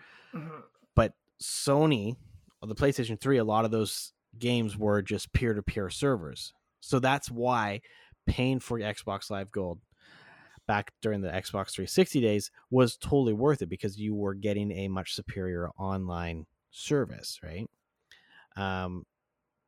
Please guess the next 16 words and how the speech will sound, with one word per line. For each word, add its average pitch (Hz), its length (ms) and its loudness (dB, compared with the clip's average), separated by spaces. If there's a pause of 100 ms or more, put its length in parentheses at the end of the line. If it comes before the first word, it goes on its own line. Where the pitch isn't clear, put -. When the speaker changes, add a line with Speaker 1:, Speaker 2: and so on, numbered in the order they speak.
(140)
Speaker 2:
but 117 160 2
at 101 60 -4
the 110 60 -4
same 117 220 2
time, 131 280 -2
you 113 120 2
could 113 160 -6
play 165 240 4
a 156 80 6
lot 113 160 6
of 104 80 4
these 98 100 0
cross-platform 98 760 0
games 107 400 0
online 95 580 -2
still 101 560 0